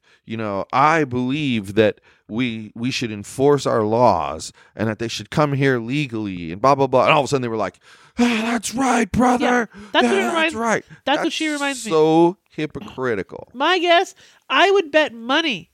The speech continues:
Speaker 2: that that couple was in those crowds. They're that kind of idiot.
Speaker 1: Mm, yeah,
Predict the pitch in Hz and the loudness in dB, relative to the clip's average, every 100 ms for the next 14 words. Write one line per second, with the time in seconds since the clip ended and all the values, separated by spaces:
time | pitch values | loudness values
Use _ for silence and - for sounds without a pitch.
0 | - 220 - 247 254 - 247 240 311 381 | -10 -8 0 2 2 -2 -4 -2 0 -2
1 | 392 _ _ 240 254 - - 302 320 226 | -2 _ _ -4 -4 -4 -4 -2 -2 -2
2 | 208 196 - 220 202 156 - _ - _ | -2 -2 -4 -2 0 -2 -10 _ -20 _
3 | _ _ _ _ - 190 262 311 254 226 | _ _ _ _ -12 0 2 2 2 2
4 | 233 - - 226 208 185 185 151 - - | 2 2 -6 -6 -6 -8 -8 -12 -18 -20
5 | _ _ _ _ _ _ _ _ _ 117 | _ _ _ _ _ _ _ _ _ -16
6 | 123 120 117 - 147 143 143 139 139 139 | -14 -14 -16 -16 -8 -4 -2 -2 -2 -2
7 | 139 | -4